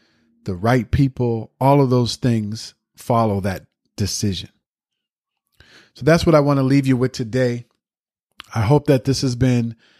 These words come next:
a powerful, enlightening,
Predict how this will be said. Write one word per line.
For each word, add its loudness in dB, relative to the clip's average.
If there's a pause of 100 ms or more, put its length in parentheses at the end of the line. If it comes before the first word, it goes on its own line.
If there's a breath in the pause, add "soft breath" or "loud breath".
(360 soft breath)
a -4
powerful, -2 (960)
enlightening, 0